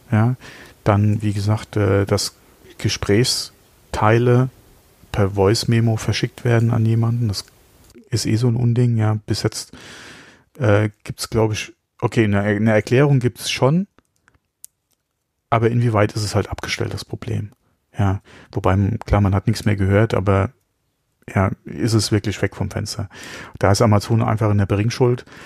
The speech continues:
Ähm, und man muss natürlich auch sagen, mancher wird sich nicht wohlfühlen, ja, wenn so ein Ding in seinem Hotelzimmer steht. Und da ist es halt auch ganz gut, dass du das Mikro ja A abschalten kannst.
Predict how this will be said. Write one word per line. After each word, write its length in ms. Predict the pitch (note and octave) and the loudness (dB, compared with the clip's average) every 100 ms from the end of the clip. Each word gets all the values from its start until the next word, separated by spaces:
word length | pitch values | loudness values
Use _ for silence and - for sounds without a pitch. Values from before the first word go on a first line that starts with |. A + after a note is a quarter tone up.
| - - _ _ _ - | -20 -20 _ _ _ -6
Ähm, 380 | A#2 G2+ G2+ F#2+ - - - | 0 2 0 -2 -8 -14 -2
und 160 | A#2 | 2
man 100 | B2 | 4
muss 140 | A#2+ C3+ | 2 2
natürlich 240 | A#2+ B2 | -2 0
auch 140 | B2+ | 0
sagen, 420 | A2+ B2 A#2+ B2 A#2+ - - _ _ _ _ _ _ _ | 0 2 2 0 -2 -10 -20 _ _ _ _ _ _ _
mancher 560 | B2 G#2+ G2 A2+ C3+ A#2+ | 0 2 4 4 2 2
wird 140 | B2+ | 0
sich 260 | - C3+ - | 0 -4 0
nicht 400 | C#3+ - - - | -2 -2 -12 -6
wohlfühlen, 840 | C3 G3+ B3 - G#2+ G2+ G2+ A#2 _ _ - | -2 0 -2 0 2 2 -2 -8 _ _ -2
ja, 180 | A2 - - _ - | -2 -2 -12 _ 0
wenn 340 | G#2 G#2+ A2+ | 2 2 0
so 200 | - A#2+ A2+ | -4 0 2
ein 160 | A2 | 2
Ding 220 | - G2+ | 2 2
in 100 | G#2+ | 0
seinem 220 | G2+ G2 G2 | 0 0 0
Hotelzimmer 500 | - G2+ - G2+ G2 | -2 -4 -2 -4 -4
steht. 360 | - - - _ _ _ _ _ _ _ _ _ - | -6 -8 -10 _ _ _ _ _ _ _ _ _ -2
Und 160 | A2 | 2
da 120 | F2+ G2 | 4 4
ist 80 | |
es 100 | A2+ | 2
halt 200 | G#2 G#2 | 0 0
auch 160 | G#2 - | -2 -2
ganz 180 | G2 - | -4 -4
gut, 180 | A#2 G#2 | -4 -2
dass 120 | F#2+ | -2
du 60 | G2 | -2
das 140 | - | -2
Mikro 280 | A#2 - G2+ | -4 -2 0
ja 160 | F#2 | 0
A 160 | - F#2+ | 2 0
abschalten 500 | - - A2+ G#2+ A2 | 0 -2 0 0 -2
kannst. 420 | G#2+ G#2+ A2 - | -2 0 -2 -6